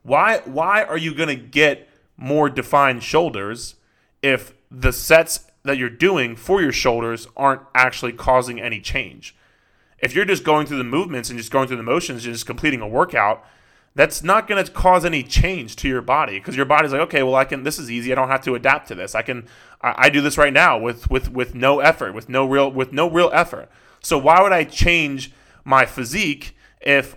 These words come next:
I can do what, what this person is asking of me without any effort being expended?"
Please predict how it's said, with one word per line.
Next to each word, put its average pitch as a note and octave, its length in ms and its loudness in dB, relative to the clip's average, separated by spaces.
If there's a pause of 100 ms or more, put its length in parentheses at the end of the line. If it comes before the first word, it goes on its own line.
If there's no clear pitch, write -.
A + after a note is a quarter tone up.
I C3+ 80 2
can C3+ 200 0
do D3 140 2
what, C#3 340 0
what C#3 400 2
this D3 180 0
person D3+ 340 2
is B2 100 -6
asking C#3 500 2
of A#2 180 -6
me G#2+ 300 -14 (360)
without D3+ 340 6
any C#3 200 -2
effort C#3 320 0
being B2+ 180 0
expended?" A2+ 560 -6